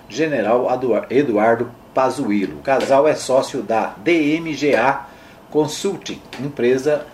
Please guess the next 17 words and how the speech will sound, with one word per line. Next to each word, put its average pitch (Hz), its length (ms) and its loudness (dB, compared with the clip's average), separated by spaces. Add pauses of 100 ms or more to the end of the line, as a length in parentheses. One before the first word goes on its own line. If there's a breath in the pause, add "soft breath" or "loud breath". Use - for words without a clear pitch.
(260 loud breath)
com 165 140 -8
sede 101 400 -4
no 147 100 -8
Rio 120 220 -8
de 117 80 -12
Janeiro. 117 340 -8 (140)
Mais 160 480 -2
uma, 143 560 0 (520 loud breath)
né, 139 300 2
mais 147 380 0
uma 123 280 0
dúvida 117 840 0 (320 loud breath)
em 120 120 -6
relação 110 680 0 (180)
ao 104 600 2 (140)
governo 107 440 0 (100)
Bolsonaro, 156 640 2